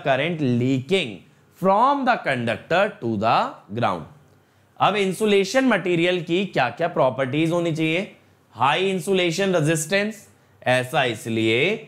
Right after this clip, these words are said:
क्योंकि बेटा अगर आर की वैल्यू हाई होगी तो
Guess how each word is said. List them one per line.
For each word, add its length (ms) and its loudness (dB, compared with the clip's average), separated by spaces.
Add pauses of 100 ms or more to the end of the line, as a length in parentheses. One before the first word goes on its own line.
(320)
क्योंकि 260 2
बेटा 280 2
अगर 300 -2 (140)
आर 340 4
की 180 -4
वैल्यू 400 0
हाई 300 2
होगी 420 2 (2750)
तो 220 -4